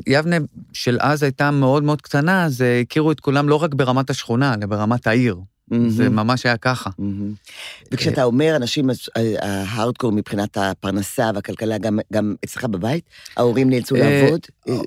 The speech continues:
Speaker 1: ההורים עבדו, אה, עבדו, כן, עבדו, אבא שלי עבד, אה, מה שנקרא, עבודה שחורה. הוא היה עובד במפעל לכימיקלים. אה, אמא שלי עבדה בלשכת הרווחה.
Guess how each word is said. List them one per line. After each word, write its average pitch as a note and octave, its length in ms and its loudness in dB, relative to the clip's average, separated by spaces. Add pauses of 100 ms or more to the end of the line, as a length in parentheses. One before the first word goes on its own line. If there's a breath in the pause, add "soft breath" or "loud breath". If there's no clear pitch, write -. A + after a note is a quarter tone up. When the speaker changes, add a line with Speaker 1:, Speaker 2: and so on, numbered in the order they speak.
(100)
Speaker 1:
ההורים D#3+ 400 4
עבדו, F3+ 440 2 (240)
אה, C3 40 4 (840)
עבדו, C#3 480 2
כן, A2+ 220 2
עבדו, C3+ 420 2
אבא C3+ 120 -2
שלי B2 180 0
עבד, A2+ 280 2 (140)
אה, A2 40 4 (680)
מה G#2 140 -4
שנקרא, G2 400 -4
עבודה G2+ 240 0
שחורה. G2 440 -2 (220)
הוא A2 640 -4
היה G#2+ 160 0
עובד G#2 280 0
במפעל G#2 460 0
לכימיקלים. F#2+ 680 -2 (680)
אה, F#2 260 0
אמא C3+ 160 2
שלי A#2+ 200 -2
עבדה A2 260 0
בלשכת G#2+ 760 0
הרווחה. G2 380 -4